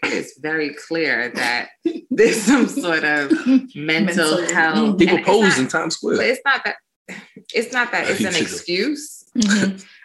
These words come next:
Speaker 1: But I also feel like it begins to give context on who a person is
Speaker 2: Mm-hmm.
Speaker 1: and why they act the way that they do.
Speaker 2: Mm-hmm.
Speaker 1: And like I said, I,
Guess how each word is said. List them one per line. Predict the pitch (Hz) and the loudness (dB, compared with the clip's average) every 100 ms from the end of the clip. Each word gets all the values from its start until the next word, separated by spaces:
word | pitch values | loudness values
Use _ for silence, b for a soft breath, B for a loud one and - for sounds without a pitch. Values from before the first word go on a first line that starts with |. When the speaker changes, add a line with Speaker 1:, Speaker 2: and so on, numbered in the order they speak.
| B | B
Speaker 1:
But | 185 175 - | -2 -2 0
I | 151 | -2
also | 180 202 196 | -4 -6 -8
feel | 175 | -8
like | 151 143 | -6 -6
it | 165 | -6
begins | 160 160 170 170 | -6 -6 -8 -10
to | - 143 120 | -8 -8 -6
give | 160 147 - | -4 -4 -6
context | 156 151 151 131 131 - | -6 -6 -4 -8 -8 -10
on | 127 139 - | -14 -14 -10
who | 190 - | -8 -8
a | - | -8
person | 135 127 - - | -8 -8 -10 -12
is | - - | -8 0
Speaker 2:
Mm-hmm. | 233 196 | 0 0
Speaker 1:
and | 185 | -2
why | 151 151 151 | -2 -2 -2
they | 139 - | -6 -6
act | - 131 - | -6 -6 -8
the | |
way | 135 131 | -8 -6
that | 117 - | -8 -8
they | 131 127 | -12 -12
do. | 127 131 110 - - | -10 -8 -8 -8 -2
Speaker 2:
Mm-hmm. | 220 190 185 202 | -2 0 -4 -2
Speaker 1:
And | 247 220 - | -4 -4 -4
like | 185 | -4
I | |
said, | 196 - | -4 -4
I, | - | -4